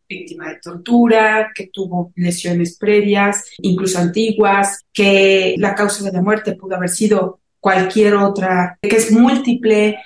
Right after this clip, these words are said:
que refleja una múltiple agresividad, una serie de cuestiones que no pueden escapar a la perspectiva de quien está dictaminando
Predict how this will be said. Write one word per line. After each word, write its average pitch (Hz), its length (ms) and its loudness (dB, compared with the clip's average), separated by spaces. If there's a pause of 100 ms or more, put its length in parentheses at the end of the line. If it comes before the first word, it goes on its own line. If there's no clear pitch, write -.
(100)
que 190 320 2
refleja 226 600 0
una 220 220 0
múltiple 226 600 0
agresividad, 180 920 -2 (1080)
una 254 640 2
serie 240 340 0
de 269 140 -6
cuestiones 185 920 -8
que 208 120 0
no 240 260 0
pueden 247 240 0
escapar 202 400 -6
a 196 60 -4
la 190 180 -8
perspectiva 190 560 -12
de 180 180 -2
quien 180 220 0
está 190 240 -2
dictaminando 170 840 -6